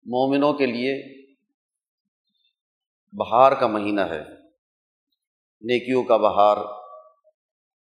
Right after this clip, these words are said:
اللہ سے تعلق قائم کرنے کا بہار، گناہوں سے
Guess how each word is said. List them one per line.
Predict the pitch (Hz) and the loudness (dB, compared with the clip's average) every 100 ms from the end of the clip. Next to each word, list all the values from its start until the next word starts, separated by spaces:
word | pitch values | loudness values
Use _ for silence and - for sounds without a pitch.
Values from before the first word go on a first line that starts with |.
| _ _ _ | _ _ _
اللہ | 107 117 123 | -4 2 2
سے | 123 117 | 2 -2
تعلق | 92 113 120 123 - | 2 2 2 -4 0
قائم | 113 117 104 | 0 0 -2
کرنے | 110 113 120 | -4 -2 -4
کا | 107 | -2
بہار، | 95 90 95 101 101 - - _ _ _ _ _ _ _ _ _ _ _ _ _ _ _ 107 | 0 2 2 0 -4 -16 -20 _ _ _ _ _ _ _ _ _ _ _ _ _ _ _ -4
گناہوں | 123 127 139 143 | 2 4 4 2
سے | 139 143 135 - | 2 0 0 -4